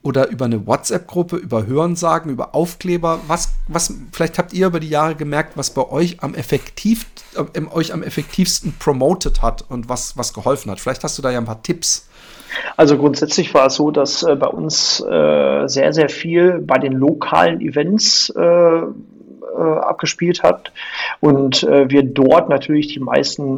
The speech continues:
Speaker 2: äh, Zulauf bekommen haben. Viele
Speaker 1: Durch,
Speaker 2: auch
Speaker 1: durch
Speaker 2: bei
Speaker 1: T-Shirts anhaben einfach nur?
Speaker 2: Ja, genau,
Speaker 1: Oder wie?
Speaker 2: durch T-Shirts anhaben. Also das ist, äh, zum Beispiel auch so, wenn man, äh, beim Rhein-Ruhr-Marathon, äh, sich das anschaut und dann sieht man das, also eigentlich sind wir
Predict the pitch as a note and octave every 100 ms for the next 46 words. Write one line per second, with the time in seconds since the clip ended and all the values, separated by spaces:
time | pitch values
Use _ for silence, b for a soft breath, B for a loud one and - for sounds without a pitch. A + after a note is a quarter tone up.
0 | C#3 B2+ D3+ C#3+ - - - - A2 A#2
1 | B2+ - D#3+ F3 - F#3+ F3 D3 F3 F3+
2 | - A#3+ A#3+ - G#3 G3+ G3+ A3 A3+ A3
3 | G#3+ G#3 G#3 - G#3+ A3+ A3 B3 G#3+ D3+
4 | E3 F#3+ G3+ F#3+ - C3 - B2 A2 A#2+
5 | D3 E3 E3+ A3+ - F#3 F3+ F3 E3 D#3+
6 | D#3+ E3 - F3 D#3+ D3+ D#3 D#3 D3+ D3+
7 | D3 C#3+ C#3+ C#3 C#3 C#3+ D3+ D3+ D3 D#3
8 | E3 A3+ A3+ G#3+ - G3+ G3 G3 F3 E3
9 | D#3+ D3+ - D#3 - E3+ E3+ - D3 C#3
10 | C#3 C#3+ C3+ E3+ F3 D3+ C#3+ - B B
11 | - C3+ C#3+ - F3+ E3 G#3+ A#3 G#3 G3
12 | - -